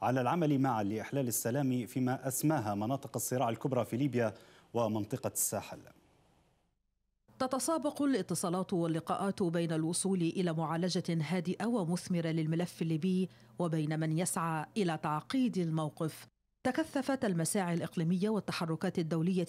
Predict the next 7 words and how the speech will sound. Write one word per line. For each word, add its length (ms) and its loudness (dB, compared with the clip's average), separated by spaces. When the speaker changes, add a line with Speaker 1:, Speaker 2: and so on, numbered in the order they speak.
Speaker 2:
والعربية 640 2
في 140 -2
الأيام 440 2
والساعات 480 -2
الأخيرة 520 0
بشأن 460 0
الأزمة 640 0